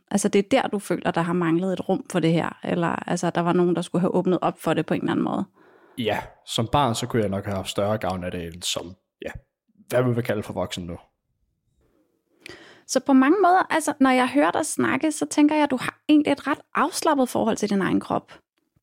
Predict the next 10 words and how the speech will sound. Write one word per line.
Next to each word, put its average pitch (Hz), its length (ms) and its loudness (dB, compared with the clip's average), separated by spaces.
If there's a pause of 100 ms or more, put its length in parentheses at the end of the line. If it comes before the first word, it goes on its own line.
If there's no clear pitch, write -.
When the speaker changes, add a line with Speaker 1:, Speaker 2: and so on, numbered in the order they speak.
(200)
Speaker 2:
Ja. 110 220 -2 (800)
Speaker 1:
Altså, 226 140 2
du 254 100 4
virker 302 320 2
egentlig 269 320 4
som 254 160 2
om, 254 140 2
at 247 100 -2
du 247 60 -2
sådan, 226 640 0